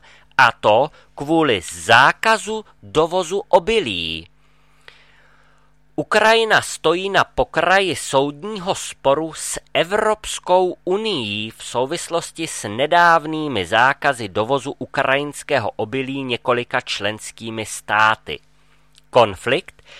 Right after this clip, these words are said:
který eskaloval po zavedení těchto omezení, vyvolal napětí mezi Ukrajinou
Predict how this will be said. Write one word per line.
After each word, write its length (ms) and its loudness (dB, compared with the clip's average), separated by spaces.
který 420 2
eskaloval 720 4
po 160 0
zavedení 640 -2
těchto 400 -4
omezení, 800 -2
vyvolal 460 6
napětí 640 -2
mezi 360 -4
Ukrajinou 1040 -2